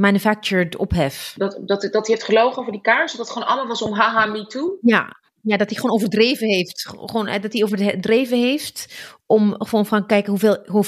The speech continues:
Speaker 1: hoe ver ik kan gaan. En dan heel dramatisch weer voor de zoveelste keer. Ik stop ermee. Oh nee. En dan komt hij weer terug. Dit is de zoveelste keer. Dus ik, ik dacht van,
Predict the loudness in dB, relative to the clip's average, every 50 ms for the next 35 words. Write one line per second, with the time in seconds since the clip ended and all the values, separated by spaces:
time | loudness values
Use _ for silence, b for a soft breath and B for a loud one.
0 | -2 -4 -6 -4 0 0 -2 -2 -2 -4 -4 -4 -2 -4 -2 0 0 0 2 2
1 | 2 0 0 0 0 0 2 2 0 0 -2 -4 -4 0 0 0 0 0 -2 0
2 | 0 0 2 2 0 0 0 -2 0 0 0 0 2 2 2 2 2 0 -4 B
3 | B B B B B B B _ -10 -10 -8 -12 -20 -10 _ -4 -4 -4 -2 -2
4 | -2 -2 0 0 0 0 2 0 0 0 -2 -6 -10 _ _ _ _ 0 2 2
5 | 4 2 2 2 2 2 2 0 0 0 0 2 2 2 2 0 -4 -2 -2 -4
6 | -4 -4 -4 -6 0 0 0 2 2 2 2 4 4 4 2 2 0 -2 -2 -4
7 | -4 -4 -2 -2 -2 -2 -4 -10 -20 -10 _ -2 0 0 0 0 -2 -4 -2 -4
8 | -4 -4 0 0 0 0 0 -2 0 0 0 -2